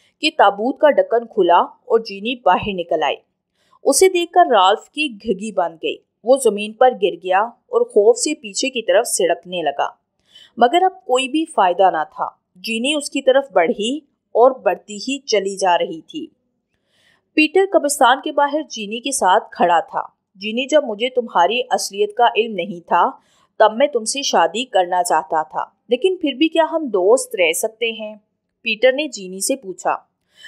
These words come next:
"हम दोनों हमेशा अच्छे दोस्त रहेंगे,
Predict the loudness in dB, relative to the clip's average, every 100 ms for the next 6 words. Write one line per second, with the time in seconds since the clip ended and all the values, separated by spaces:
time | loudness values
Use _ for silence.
0 | -12 -2 0 0 -2 -2 -2 -2 -2 0
1 | 0 0 -2 -2 -2 -4 -4 0 2 2
2 | 0 -4 -6 -8 -10